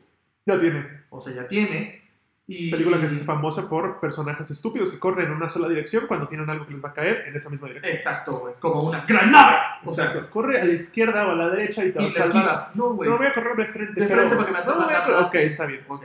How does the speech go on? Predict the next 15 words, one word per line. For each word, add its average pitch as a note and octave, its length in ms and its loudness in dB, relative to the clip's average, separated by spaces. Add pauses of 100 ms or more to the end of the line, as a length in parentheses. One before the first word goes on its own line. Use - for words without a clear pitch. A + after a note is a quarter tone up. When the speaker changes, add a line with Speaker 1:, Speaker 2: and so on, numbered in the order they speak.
Speaker 2:
dale. B2 160 -20 (300)
Speaker 1:
Dale, C#3+ 240 -2
Speaker 2:
Entonces, G#3 320 2
Speaker 1:
Spencer. G3 200 0
Speaker 2:
bueno, C#3 180 -6 (220)
eh, G3 380 -2 (560)
él A#3 200 0
ya A#3+ 200 0
tenía G#3+ 320 0
un G#3+ 160 0
first G3+ 300 -2
draft E3+ 260 -6
de E3+ 60 -4
esta E3 200 -8
película D#3 680 -6